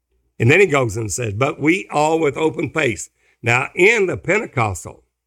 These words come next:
season of God, two thousand years ago, Acts two four, receiving the Holy Ghost, Acts two thirty-eight, being born again of the water and the Spirit,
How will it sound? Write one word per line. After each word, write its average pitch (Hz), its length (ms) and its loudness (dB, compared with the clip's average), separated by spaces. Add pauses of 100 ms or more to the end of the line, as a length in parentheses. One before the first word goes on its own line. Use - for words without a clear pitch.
season 165 500 2
of 165 240 -10
God, 85 380 -10
two 139 160 -2
thousand 147 400 -2
years 175 240 2
ago, 107 400 -6
Acts 131 240 -6
two 185 180 -4
four, - 420 -8 (440)
receiving 135 760 4
the 139 160 0
Holy 139 280 2
Ghost, 107 360 -2
Acts 127 220 -2
two 143 140 -4
thirty-eight, 147 680 2 (280)
being 147 340 4
born 143 440 4
again 131 840 -2
of 127 200 -2
the 120 100 0
water 117 300 2
and 165 160 -6
the 175 100 -4
Spirit, 117 480 0